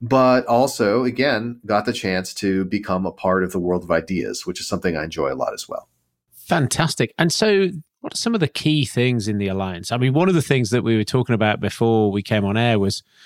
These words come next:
Speaker 2: was Tour of Duty, but what other nuggets are in there that people, if they haven't read the book, should pick up and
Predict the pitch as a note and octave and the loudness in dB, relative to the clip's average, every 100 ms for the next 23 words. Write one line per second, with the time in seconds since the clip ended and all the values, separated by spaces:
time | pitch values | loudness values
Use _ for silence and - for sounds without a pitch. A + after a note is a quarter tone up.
0 | - - - - - A2+ - D3 C#3 A#2+ | -20 -20 -20 -8 -4 -2 0 2 4 2
1 | F#2+ B2+ B2+ A#2 F#2+ A#2 - _ _ _ | 0 0 0 0 2 0 0 _ _ _
2 | - _ _ _ - C#3 F3 D#3 D3 C#3 | -20 _ _ _ -6 0 2 4 2 4
3 | B2+ A2 F#2+ - _ _ _ C3 D#3+ C#3+ | 4 4 0 -4 _ _ _ 0 2 2
4 | F#2+ - - - _ _ _ _ _ _ | 0 -4 -8 -10 _ _ _ _ _ _
5 | _ _ - A2+ G#2+ G#2 F#2+ F#2+ - G#2 | _ _ 0 2 4 4 2 -2 -2 0
6 | G#2 F#2+ - G2 G2+ G2 G2 F#2 G2 - | 0 0 0 2 2 0 -2 -2 -4 -4
7 | - - F#2+ - F2+ F2+ F2 | -6 -4 -2 -2 -4 -4 -6